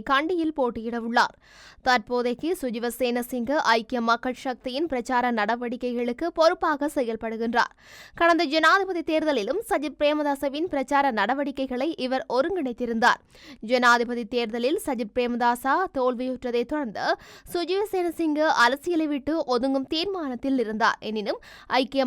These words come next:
மக்கள் சக்தியின் தலைவர் சஜித் பிரேமதாச உள்ளிட்டவரின் பலரின் வற்புறுத்தலுக்கு இணங்க அவர் இம்முறை கண்டி மாவட்ட தலைமை வேட்பாளராக ஐக்கிய மக்கள் சக்தியில்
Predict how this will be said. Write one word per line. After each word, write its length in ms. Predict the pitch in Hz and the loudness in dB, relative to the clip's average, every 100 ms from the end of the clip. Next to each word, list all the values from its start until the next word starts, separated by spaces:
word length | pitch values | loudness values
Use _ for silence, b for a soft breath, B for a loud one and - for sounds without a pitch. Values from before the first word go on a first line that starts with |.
| 254 | 2
மக்கள் 280 | 269 349 330 | 2 -2 -2
சக்தியின் 420 | 302 - 285 277 269 | -6 -6 -4 0 2
தலைவர் 380 | 254 247 311 381 | 0 0 -2 -2
சஜித் 300 | 285 240 262 | -4 -4 -2
பிரேமதாச 640 | 262 269 269 262 262 262 247 | 0 0 0 -2 -2 -4 -4
உள்ளிட்டவரின் 540 | 247 240 240 202 247 392 B B B - | -4 -4 -2 0 -2 -4 B B B 4
பலரின் 500 | 285 320 349 339 311 208 | 4 6 2 2 2 4
வற்புறுத்தலுக்கு 800 | 226 240 359 349 320 294 285 285 | 4 4 -4 -2 0 -2 0 0
இணங்க 380 | 294 269 214 - 208 | 0 -2 -4 0 2
அவர் 180 | 214 320 330 | 2 0 -2
இம்முறை 260 | 254 240 240 277 | 0 -2 -2 -2
கண்டி 240 | 254 254 240 | -2 -2 4
மாவட்ட 400 | 220 233 240 302 320 | 4 4 0 -2 0
தலைமை 260 | 269 247 233 220 | 0 0 0 0
வேட்பாளராக 840 | 226 233 247 240 240 233 233 196 - B B - 262 | 0 -2 -4 2 4 4 2 -4 -6 B B 2 4
ஐக்கிய 240 | 277 294 277 277 | 4 2 4 4
மக்கள் 320 | 285 359 - | 4 0 0
சக்தியில் 480 | 311 - 285 285 | -4 -2 -4 -2